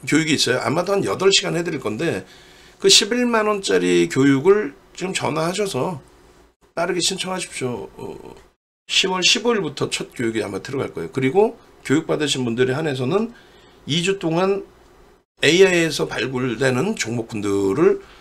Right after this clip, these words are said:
문자 사인을 드릴 거예요. 이번에 에코프로 머티리얼즈 계속 또 드리고 있죠. 유한양행,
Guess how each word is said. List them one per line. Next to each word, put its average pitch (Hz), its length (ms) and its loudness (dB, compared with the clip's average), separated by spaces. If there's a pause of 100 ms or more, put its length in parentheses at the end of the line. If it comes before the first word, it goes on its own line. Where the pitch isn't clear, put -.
(420)
문자 131 240 0
사인을 113 280 0
드릴 98 220 -10
거예요. 104 220 -6
이번에 190 380 2
에코프로 139 300 2
머티리얼즈 160 560 2 (1400)
계속 135 260 0
또 135 140 0
드리고 151 240 2
있죠. 104 200 -2
유한양행, 135 800 2